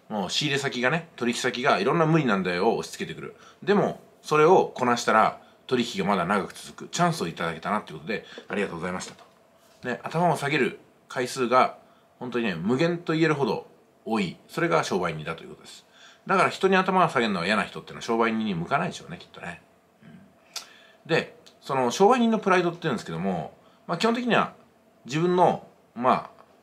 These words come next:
ちっぽけなプライドを捨てないと商売ができないってことはよく言われるんですけども、同時にですね、商売人として持たなければいけないプライドってのがあるんですよ。それは何かと言われますと、何でしょうか？答えれますか？商売人のプライドってのは、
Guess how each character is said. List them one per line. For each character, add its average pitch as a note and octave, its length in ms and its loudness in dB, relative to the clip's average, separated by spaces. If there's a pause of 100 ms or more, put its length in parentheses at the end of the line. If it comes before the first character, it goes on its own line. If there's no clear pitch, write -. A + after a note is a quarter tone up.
(160)
ち - 120 -14
っ - 20 -20
ぽ F#3 80 2
け E3+ 80 4
な A2+ 80 4
プ F3 100 -6
ラ F2+ 120 0
イ E2+ 40 -4
ド F2+ 80 -6
を - 40 -12
捨 - 80 -12
て A2 60 -6
な F#2 100 0
い D#2+ 80 -8
と F2+ 120 -6
商 A#2+ 160 0
売 F2 140 0
が C#2+ 80 -8
で E2+ 80 -8
き E2+ 60 -8
な E2+ 100 -4
い D2+ 40 -8
っ - 40 -14
て - 100 -18
こ G#2 100 -10
と F3+ 100 0
は G2 180 2 (140)
よ G2+ 100 -6
く F#2 100 -10
言 E2+ 100 -6
わ E2+ 40 -4
れ F2 60 -6
る F#2+ 80 -6
ん D#2+ 40 -8
で D2+ 60 -10
す - 80 -20
け D#2 60 -14
ど D2+ 60 -10
も、 F#2+ 300 -6 (300)
同 F3+ 160 2
時 A3 140 -2
に F3 40 0
で - 60 -4
す - 80 -10
ね、 F2+ 200 -4
商 E3+ 200 0
売 F3+ 160 2
人 F3+ 140 -2
と E3 100 -4
し D#3+ 80 -6
て C3 140 2
持 A2+ 160 0
た F#3 80 0
な F3 100 0
け - 80 -10
れ G#2 60 -2
ば F#2+ 80 2
い F#2 80 -4
け A#2 80 -4
な A#2 80 0
い G2 40 -2
プ G#2+ 120 -6
ラ F#2+ 80 4
イ F2+ 40 0
ド F2+ 80 -8
っ E2 40 -12
て - 80 -12
の - 20 -8
が D2 60 -8
あ - 20 -10
る C#2 80 -14
ん - 0 -
で - 80 -20
す - 20 -20
よ。 - 60 -20 (340)
そ - 120 -6
れ F3 80 6
は E3 40 4
何 F#3+ 200 4
か A#2 100 -2
と F2 60 -4
言 F2 120 -6
わ G2+ 60 -2
れ G#2+ 80 -2
ま G2+ 80 -4
す - 60 -12
と、 - 140 -16 (440)
何 D#3 220 2
で D3+ 80 0
し - 80 -6
ょ - 20 -4
う - 40 -6
か？ - 120 -16 (640)
答 F#3+ 260 2
え A3 40 4
れ G3+ 60 2
ま G3 80 4
す - 120 -6
か？ - 120 -10 (800)
商 C#3 220 -2
売 C#3+ 160 4
人 C#3+ 80 -4
の C#3 80 -2
プ C#3 100 -2
ラ C3 80 8
イ C3 60 4
ド B2+ 100 -6
っ - 20 -10
て A#2+ 140 -4
の F#2 100 0
は、 F#2+ 200 2